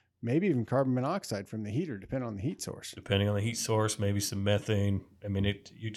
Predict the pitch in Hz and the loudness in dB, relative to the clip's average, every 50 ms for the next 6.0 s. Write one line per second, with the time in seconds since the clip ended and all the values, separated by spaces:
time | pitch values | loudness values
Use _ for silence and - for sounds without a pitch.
0 | - - - 110 107 101 - 117 117 - 123 120 98 92 82 104 110 117 113 98 | -12 -12 -10 -10 -8 -6 -2 0 0 2 2 2 2 0 0 0 0 0 0 -2
1 | 92 90 - 104 127 135 104 92 92 - - 101 98 - 101 98 101 101 101 98 | -6 -6 -4 -2 0 0 0 -2 -2 -2 -4 -4 -4 -4 -4 -4 -2 -2 -2 -2
2 | - 101 95 98 95 87 - - - _ _ - 113 110 - 127 113 104 - 98 | -2 -2 -2 -2 -4 -6 -8 -14 -20 _ _ -4 0 4 6 6 6 4 2 0
3 | - - 120 110 - 120 113 - - - 113 110 110 107 104 - - - 110 107 | 2 4 4 4 4 2 -2 -2 2 4 4 6 6 4 2 0 -6 -6 -6 -4
4 | 95 92 104 95 92 95 87 - - - - - - 110 107 101 101 92 - - | -2 0 0 0 0 0 -2 -6 -10 -20 -20 -8 -4 -4 -4 -2 -4 -8 -12 -12
5 | _ - - 123 123 123 - - 110 107 107 107 104 104 101 98 92 92 90 | _ 0 2 4 4 4 4 2 4 4 6 6 6 4 4 4 2 0 -2